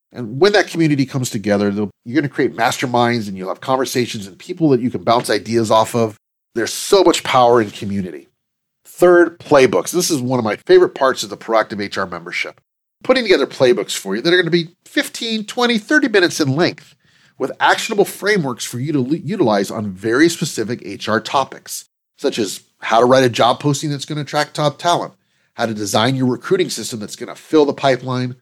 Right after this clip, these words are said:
how to onboard an employee for success,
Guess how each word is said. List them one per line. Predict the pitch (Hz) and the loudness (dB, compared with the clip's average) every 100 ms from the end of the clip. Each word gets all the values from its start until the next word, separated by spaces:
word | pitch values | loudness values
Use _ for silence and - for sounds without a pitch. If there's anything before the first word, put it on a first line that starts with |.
| _ _ _ | _ _ _
how | 104 | -8
to | 95 - | -6 -2
onboard | 127 165 160 170 165 | 2 2 6 6 6
an | |
employee | 147 - 151 143 | 0 0 0 0
for | 131 | -4
success, | - 101 - 131 127 - - | -8 -8 -4 0 0 -2 -8